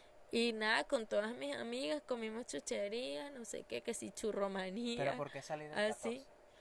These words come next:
Speaker 1: Bueno, porque es el día del amor y la amistad. Te voy a decir lo que decíamos nosotras. Es el día del amor y la amistad. Vamos a pasarla todas,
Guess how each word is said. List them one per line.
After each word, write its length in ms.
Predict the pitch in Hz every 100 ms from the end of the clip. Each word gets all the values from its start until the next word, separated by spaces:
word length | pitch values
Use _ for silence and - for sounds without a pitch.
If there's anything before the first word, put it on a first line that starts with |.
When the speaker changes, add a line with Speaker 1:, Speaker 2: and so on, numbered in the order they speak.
| - -
Speaker 1:
Bueno, 400 | 190 202 220 285
porque 440 | 277 240 - 202 - -
es 160 | 196
el 200 | 202 220
día 220 | 214 247 247
del 200 | 269 254
amor 380 | 226 202 202 208
y 80 | 240
la 140 | 254
amistad. 400 | 208 190 - 196
Te 100 | 190
voy 160 | 190 214
a 80 | 247
decir 280 | 254 277
lo 140 | 294 294
que 140 | 220
decíamos 400 | 196 - 185 196
nosotras. 460 | 208 196 185 190 - - - -
Es 100 | 214
el 180 | 220 208
día 240 | 247 240
del 220 | 247 247
amor 380 | 220 202 196 180
y 120 | - 254
la 120 | 254
amistad. 540 | 262 277 - 311 294 - - - - -
Vamos 300 | 196 190 208
a 100 | 196
pasarla 520 | 233 214 190 185 196
todas, 560 | 196 214 208 214 -